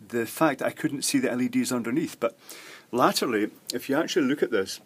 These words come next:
it's kind of printed with a sort of sharp-edged sort of layer of phosphor underneath, and they must put the L E D chips on top of that and then put the, the gel over the top of them.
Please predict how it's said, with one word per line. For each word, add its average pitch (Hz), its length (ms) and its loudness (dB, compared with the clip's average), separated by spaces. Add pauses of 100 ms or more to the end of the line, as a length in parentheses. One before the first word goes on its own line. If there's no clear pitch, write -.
(400)
it's - 180 -2
kind 165 180 2
of 156 140 -2
printed 151 460 0
with 92 180 -6
a 113 60 0
sort - 200 -2
of 110 140 0 (140)
sharp-edged 131 960 0
sort - 180 0
of 101 100 -2
layer 110 460 4 (260)
of 107 240 2
phosphor 127 600 0
underneath, 104 520 -2 (380)
and 123 100 0
they 123 60 2
must 151 260 2
put - 140 4
the 127 60 4
L 123 100 6
E 123 80 4
D 117 140 -2
chips - 340 -2
on 110 100 -2
top - 220 -2
of - 80 2
that 87 240 0
and 110 140 -4
then 107 240 2
put - 260 0
the, 101 260 2 (160)
the 107 180 -6
gel 110 340 0
over 104 160 2
the 92 80 -10
top 151 280 -2
of 117 40 -4
them. 98 180 -4